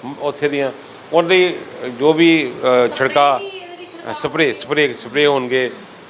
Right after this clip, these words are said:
Speaker 1: ਜਿਹੜੀਆਂ ਜਿੱਥੇ ਪਾਣੀ ਨਹੀਂ ਜਾਂਦਾ ਪਿਆ, ਮੱਛੀਆਂ ਉੱਥੇ ਜਿਹੜੀਆਂ ਲਾਰਵੇ ਨੂੰ ਖਾਣ ਵਾਲੀਆਂ ਉਹ ਫੜਨਗੀਆਂ,
Speaker 2: ਹਾਂਜੀ।
Speaker 1: ਠੀਕ ਹੈ। ਔਰ ਪਾਣੀ, ਪਾਣੀ ਦਾ ਜਿੱਥੇ ਖ-, ਖੜਾ ਵੀ ਹੋਇਆ ਹੈ, ਜਿੱਥੇ ਡੰਗਰ ਮੱਚ-, ਮਰੇ ਆ ਜਾਂ ਕੁਛ ਹੋਇਆ ਹੈ, ਉੱਥੇ ਸਾਨੂੰ, ਅ, ਸਰਵੇ ਹੋਣੇ ਚਾਹੀਦੇ ਹੈ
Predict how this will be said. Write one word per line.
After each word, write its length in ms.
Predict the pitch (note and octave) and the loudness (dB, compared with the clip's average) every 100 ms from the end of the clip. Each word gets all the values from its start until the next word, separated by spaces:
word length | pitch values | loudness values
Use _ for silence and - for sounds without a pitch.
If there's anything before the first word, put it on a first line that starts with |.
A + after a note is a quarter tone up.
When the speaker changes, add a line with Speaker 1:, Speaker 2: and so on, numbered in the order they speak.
| - | -12
Speaker 1:
ਜਿਹੜੀਆਂ 280 | C3+ D#3+ D#3 | 0 2 2
ਜਿੱਥੇ 320 | D3 D#3+ E3+ | 0 0 0
ਪਾਣੀ 300 | C#3 C#3+ D#3 | 0 0 0
ਨਹੀਂ 200 | D3 F#3 | 2 2
ਜਾਂਦਾ 220 | F3+ D#3 | 2 0
ਪਿਆ, 160 | D#3 D#3 | -2 -2
ਮੱਛੀਆਂ 400 | C3+ C3+ - D#3 | -2 -4 -4 -2
ਉੱਥੇ 240 | D3 D3 | -2 -2
ਜਿਹੜੀਆਂ 380 | C#3+ C#3+ C#3 C3 A2+ | -4 -2 0 -2 -2
ਲਾਰਵੇ 300 | A#2 B2 B2 | 2 4 2
ਨੂੰ 100 | C#3 | -2
ਖਾਣ 200 | A#2+ B2 | -4 -4
ਵਾਲੀਆਂ 220 | B2+ B2+ | -2 -2
ਉਹ 120 | A#2+ C#3 | -2 -2
ਫੜਨਗੀਆਂ, 500 | C#3 C3+ B2+ B2+ A#2+ | -4 -6 -4 -6 -6
Speaker 2:
ਹਾਂਜੀ। 160 | G#2+ - - - | -12 -18 -14 -12
Speaker 1:
ਠੀਕ 140 | C#3+ | -8
ਹੈ। 100 | D#3 - - - - | -10 -12 -18 -20 2
ਔਰ 480 | C#3+ D#3+ D#3 D#3+ C#3+ - - - - - | 6 6 6 2 -2 -6 -18 -20 -8 0
ਪਾਣੀ, 400 | D3 E3 D#3+ D#3+ B2 | 0 2 0 -4 -2
ਪਾਣੀ 220 | C#3+ D#3 | 0 0
ਦਾ 140 | D#3+ D#3+ | 0 -4
ਜਿੱਥੇ 380 | C#3 C#3 C3+ | -6 -6 -2
ਖ-, 300 | D3+ B2+ C3 - | -2 -2 -4 -2
ਖੜਾ 200 | C#3+ F3+ | 0 0
ਵੀ 120 | F3+ | -2
ਹੋਇਆ 220 | D#3 B2+ | -2 0
ਹੈ, 160 | A#2+ G#2 - - - - | -2 -6 -16 -20 -20 -14
ਜਿੱਥੇ 320 | C3+ D#3 D3+ A#2 A#2 C3+ | -8 -4 -4 -4 -12 -8
ਡੰਗਰ 400 | B2+ C#3+ C#3+ D#3+ D3 - A#2+ | -4 0 0 0 -4 -12 -16
ਮੱਚ-, 300 | A#2+ B2 - - B2+ A2 | -10 -10 -10 -14 -10 -6
ਮਰੇ 300 | A#2+ C3+ B2+ | -2 0 0
ਆ 60 | |
ਜਾਂ 180 | B2+ B2 | 0 -2
ਕੁਛ 220 | C3 B2+ | -6 -4
ਹੋਇਆ 260 | C#3 G#2+ A2 | 0 2 0
ਹੈ, 80 | G2 - - - - - | -4 -12 -20 -20 -20 -12
ਉੱਥੇ 240 | D3 C#3+ D#3 | -10 -4 -2
ਸਾਨੂੰ, 380 | C#3+ D3 D#3 D3 | -2 -2 -2 -4
ਅ, 580 | A2+ C3+ B2+ B2 A#2 | -8 -2 0 0 -2
ਸਰਵੇ 320 | A2+ C3 D3 E3+ | -4 -2 2 2
ਹੋਣੇ 200 | D3 C3+ | 2 0
ਚਾਹੀਦੇ 280 | C3+ C#3 | 0 0
ਹੈ 160 | C3+ B2+ | 0 0